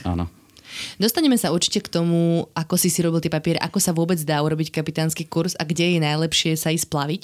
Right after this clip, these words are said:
Speaker 2: lebo to je súčasť dnešného podcastu, keď prejdeme chorvátske ostrovy, lebo keď nás niekto počúva, tak možno nechce byť iba kapitánom, ale chce ísť do Chorvátska. A Domča, ty si sa kedy rozhodla, že chceš ísť okúsiť plavbu na jachte po Chorvátsku?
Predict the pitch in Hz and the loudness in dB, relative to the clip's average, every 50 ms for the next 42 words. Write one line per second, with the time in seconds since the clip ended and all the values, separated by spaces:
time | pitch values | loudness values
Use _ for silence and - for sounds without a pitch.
0 | - - - 160 160 147 156 - - 170 165 - 160 147 175 180 - - 160 156 | -8 -8 -6 -4 -4 -4 -4 -2 0 0 0 0 0 -2 -2 -2 -4 -2 -2 -2
1 | 156 151 - 190 170 156 156 156 - 160 156 - - 262 320 349 - - - - | -2 0 0 -2 -2 -2 -4 -6 -4 -6 -4 -2 -2 -2 -2 -2 -6 -12 -20 -18
2 | - - - - - - - 160 160 160 170 160 160 156 143 151 - - - _ | -8 -4 -4 -4 -4 -2 -2 -2 0 0 2 2 2 0 0 -2 -6 -12 -16 _
3 | - 175 - - 190 175 175 185 180 - - - 143 151 147 - - 170 156 139 | -10 -6 -4 -2 0 0 0 0 -2 -2 -2 -2 0 0 0 0 0 0 -2 -2
4 | 135 143 170 202 214 220 196 214 180 180 185 165 175 160 165 160 143 143 - - | -2 -2 0 0 0 0 0 0 0 0 0 0 0 -2 -2 -2 -4 -4 -4 -2
5 | 170 165 160 156 - 151 147 - - - - - - - - - - - - 180 | -2 -2 -2 -2 -2 -4 -6 -6 -12 -18 -16 -16 -16 -16 -18 -20 -8 -2 0 2
6 | 175 170 165 156 151 - - 160 165 160 160 165 - 156 147 156 147 - 147 147 | 2 2 2 2 0 0 -2 -2 0 0 -2 -2 -2 -2 -2 -2 -2 -2 0 0
7 | 151 156 156 156 151 - - - 85 147 165 156 - 82 - - - - - - | 0 0 0 0 0 -2 -4 -6 -4 -4 -4 -4 -4 -4 -4 -6 -8 -8 -10 -10
8 | - 175 - _ _ - - - - - - - - 175 180 170 160 196 208 220 | -10 -10 -10 _ _ -20 -18 -16 -14 -14 -12 -6 -2 0 0 0 0 0 0 0
9 | 233 - 226 202 - - 214 - 226 226 240 208 165 160 156 180 165 160 160 151 | 0 0 0 0 0 0 0 0 0 2 2 2 2 2 2 0 0 2 0 0
10 | 151 151 - - 151 160 160 156 156 160 156 - - - 165 151 165 151 - - | 0 0 -2 -2 0 2 2 2 2 0 -2 -4 -2 0 0 2 0 0 -2 -2
11 | 160 156 - 165 151 - - 160 156 156 - - - _ - - 170 160 156 151 | -4 -2 0 0 0 2 2 0 0 -2 -6 -10 -12 _ -4 -2 0 2 2 0
12 | 156 151 147 151 156 156 160 - - 160 156 156 156 156 - - - - - 151 | 0 -2 -2 0 0 0 0 0 0 0 0 0 0 -2 -4 -8 -8 -8 -8 -6
13 | - 160 151 151 151 156 - - - 165 | -6 -6 -4 -4 -4 -6 -6 -8 -8 -10